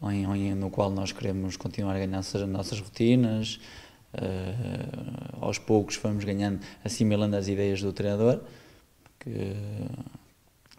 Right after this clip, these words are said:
acho que se tem vindo aos poucos a, a ver durante os jogos. Agora é, será um jogo difícil, é contra uma boa equipa, ao qual, eh, nós sabemos as dificuldades que iremos defrontar.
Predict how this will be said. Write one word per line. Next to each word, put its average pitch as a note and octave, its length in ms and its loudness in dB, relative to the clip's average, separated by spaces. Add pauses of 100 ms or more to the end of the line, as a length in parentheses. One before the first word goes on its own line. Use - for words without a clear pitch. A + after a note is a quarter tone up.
acho F#3 260 0
que - 80 -4
se - 80 -4
tem G#2+ 220 4
vindo G#2 500 2 (380)
aos G2 200 -2
poucos - 460 0
a, - 1040 -6
a - 20 0
ver G2 460 4 (480)
durante G2+ 300 0
os G#2+ 40 0
jogos. B2 440 4 (600)
Agora G#2+ 380 -4
é, F2+ 260 -4
será - 280 -6
um G2 80 -2
jogo G2 180 -4
difícil, - 480 -6
é - 20 -4
contra - 240 -8
uma G2 140 -2
boa G2 160 0
equipa, A#2+ 420 2 (640)
ao G#2+ 120 -6
qual, G2+ 540 2
eh, F#2 680 0 (340)
nós G2 200 -2
sabemos G2+ 360 2
as G2 100 2
dificuldades G2+ 540 -2
que - 140 -4
iremos G2+ 260 0
defrontar. A#2 480 2